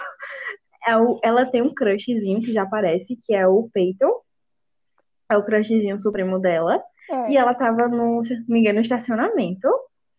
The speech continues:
Speaker 1: observando um, um vídeo que ele tava fazendo lá de skate com os amigos. E ela consegue andar, assim,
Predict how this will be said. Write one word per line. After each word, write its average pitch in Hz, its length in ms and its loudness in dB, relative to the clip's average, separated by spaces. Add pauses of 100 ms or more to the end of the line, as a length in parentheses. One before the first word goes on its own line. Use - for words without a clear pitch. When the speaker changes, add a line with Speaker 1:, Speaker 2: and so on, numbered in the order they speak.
(260)
Speaker 1:
observando 226 640 2
um, 202 400 -2
um 220 60 0
vídeo 202 240 -2
que 196 60 -8
ele 185 80 -4
tava 180 180 -2
fazendo 180 300 -2
lá 175 160 -2
de 180 120 -4
skate 180 400 -6
com 190 80 -8
os 185 80 -4
amigos. 185 500 -4 (360)
E 339 60 2
ela 381 180 4
consegue 392 500 4
andar, 453 360 0 (200)
assim, 320 480 0